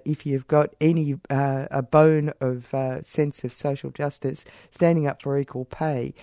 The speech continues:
is a perfect place to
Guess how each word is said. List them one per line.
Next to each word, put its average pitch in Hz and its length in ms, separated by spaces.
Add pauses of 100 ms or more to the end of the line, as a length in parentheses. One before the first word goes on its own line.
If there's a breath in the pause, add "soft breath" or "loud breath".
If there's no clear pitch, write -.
(200 loud breath)
is 151 320
a 156 220
perfect - 800 (300 soft breath)
place - 640 (300 soft breath)
to 139 380